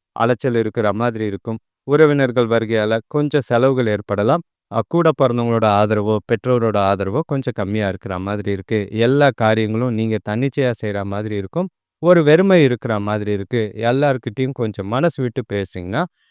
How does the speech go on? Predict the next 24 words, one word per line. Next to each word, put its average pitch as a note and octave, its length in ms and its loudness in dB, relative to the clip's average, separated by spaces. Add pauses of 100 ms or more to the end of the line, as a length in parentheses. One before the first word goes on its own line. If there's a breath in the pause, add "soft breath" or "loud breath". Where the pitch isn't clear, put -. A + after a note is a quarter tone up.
(140)
நாள் D#3+ 340 6
உங்களுக்கு G2 460 -2
சுமூகமா C3 440 -2 (100)
போறதுக்கு F#2+ 440 -4
வாய்ப்புகள் F#2+ 580 -2
உண்டு. F#2 380 -4 (160)
கவலைப்படாதீங்க. A#2 800 2 (400 soft breath)
தியானம் C3+ 440 4
செய்யுங்க. G#2 320 -2 (160)
மனசை B2 280 -4
அமைதியா B2+ 420 -2
வச்சுக்கிட்டு G2+ 440 -4 (120)
நாளை G#2 360 -2
கொண்டு G#2 260 -6
போறது G2 420 -4
நல்லது. E2+ 500 -4 (500)
வேலை A#2+ 320 6
தொழிலை A#2 320 4
பொறுத்தளவுக்கு G2+ 520 0
வேலையில A2+ 380 2
சிறப்பான A#2+ 600 -4
பலன்கள் A2+ 440 0
இருக்காது. G#2+ 540 -4 (300 loud breath)
உங்ககிட்ட C#3 520 0